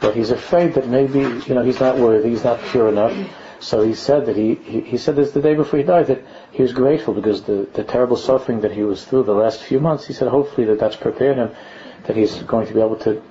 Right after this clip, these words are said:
learn the Chavrusa with Reb Moshe and Reb Leizer Shach. And, and that, that's what he said, that with a pureness of mind and a clarity of mind before he was nifted. You can't, you can't fake that.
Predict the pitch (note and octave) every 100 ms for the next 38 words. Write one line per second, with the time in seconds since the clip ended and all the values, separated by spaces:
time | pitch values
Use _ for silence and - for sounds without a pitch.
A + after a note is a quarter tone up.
0 | - A2 G#2 G#2 G2 A2+ G#2+ A#2 G2 F#2+
1 | G2 G2+ - G#2 - - - - - G#2+
2 | G2+ G2+ A2 G2 F#2 - F#2+ - - -
3 | - - - - G#2 G2+ - A2 A#2+ B2+
4 | C#3 E3+ D#3+ F#3+ E3+ F3+ F3 - - -
5 | - D3+ C#3+ - - C#3 - - E3+ F3+
6 | - D3+ D#3+ F3 C3+ G2 G2+ C3 B2+ C3
7 | C3+ C3 D3 B2+ G#2 - A#2 A2 G#2+ A#2+
8 | B2 - - - - - - - - -
9 | E3 D#3+ - D3 C#3+ - G3 A#2+ G2+ -
10 | - - C#3 - - G#2 C#3+ - - -